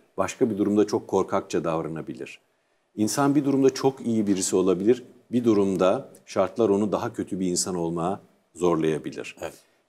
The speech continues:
Speaker 1: E, o yüzden, e,
Speaker 2: Feda
Speaker 1: ins-
Speaker 2: meselesi biraz.
Speaker 1: Feda meselesi, e, tamamen o özgül koşullarla alakalı bir şey olduğunu düşünüyorum.
Speaker 2: Peki efendim, yeni hikayemizde Muş'un Korkut ilçesine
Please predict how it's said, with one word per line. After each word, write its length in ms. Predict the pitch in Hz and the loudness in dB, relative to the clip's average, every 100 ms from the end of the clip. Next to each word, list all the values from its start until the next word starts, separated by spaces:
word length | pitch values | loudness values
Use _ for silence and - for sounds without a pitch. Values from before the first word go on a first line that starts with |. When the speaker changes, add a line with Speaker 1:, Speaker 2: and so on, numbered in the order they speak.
| - | -6
Speaker 1:
E, 380 | 90 87 87 - - - - - - | -2 2 2 0 -6 -20 -20 -20 -8
o 140 | - | -2
yüzden, 420 | 151 135 131 131 - 82 104 | -2 0 0 0 -6 -8 0
e, 320 | 107 104 - - _ _ _ _ _ | 2 2 0 -6 _ _ _ _ _
Speaker 2:
Feda 100 | 120 131 147 139 | 2 4 4 4
Speaker 1:
ins- 60 | |
Speaker 2:
meselesi 640 | 123 107 113 104 101 139 107 | 2 0 -4 -6 -8 -8 -8
biraz. 240 | 104 110 | -8 -2
Speaker 1:
Feda 320 | 104 98 131 | 0 2 2
meselesi, 840 | 120 95 - 98 92 - 127 123 - 107 | 2 2 4 4 4 4 4 4 2 2
e, 180 | 98 90 | 2 2
tamamen 580 | 127 147 135 120 123 120 - | 0 2 4 4 4 0 2
o 240 | 117 113 - - - | 2 2 -2 -6 4
özgül 480 | 127 110 110 151 | 6 6 4 2
koşullarla 600 | - - - 110 110 98 87 | 2 0 2 2 4 4 4
alakalı 520 | 92 87 - 95 85 | 4 2 2 0 0
bir 80 | 87 | -2
şey 220 | - 90 | 0 0
olduğunu 340 | 82 78 82 | 0 0 -4
düşünüyorum. 440 | 76 - 80 76 - | -6 -8 -6 -6 -6
Speaker 2:
Peki 240 | - 170 160 | 0 2 4
efendim, 360 | 123 117 107 | 2 0 -2
yeni 280 | 117 156 202 | 4 4 4
hikayemizde 720 | 202 143 120 110 110 104 180 - - - | 2 0 2 2 -2 0 -2 -2 -10 -4
Muş'un 300 | 131 - 190 - | -2 -2 -4 0
Korkut 400 | 160 165 160 - | 0 2 -2 -4
ilçesine 580 | 120 - 107 - 131 | -4 -2 -2 0 0